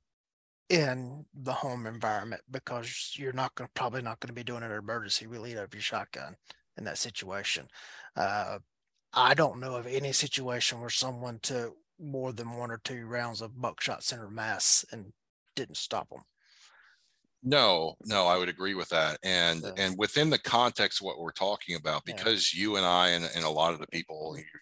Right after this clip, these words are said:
Speaker 2: your listeners and stuff,
Speaker 1: Mm-hmm.
Speaker 2: because we're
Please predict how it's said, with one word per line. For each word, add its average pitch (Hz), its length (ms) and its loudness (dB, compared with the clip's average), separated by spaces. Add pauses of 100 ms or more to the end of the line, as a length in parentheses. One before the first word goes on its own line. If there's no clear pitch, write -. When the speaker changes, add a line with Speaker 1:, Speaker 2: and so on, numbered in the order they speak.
Speaker 2:
your 78 100 -6
listeners 78 520 2
and 76 80 -6
stuff, 78 260 -2
Speaker 1:
Mm-hmm. - 380 -8 (200)
Speaker 2:
because 110 320 4
we're 98 360 4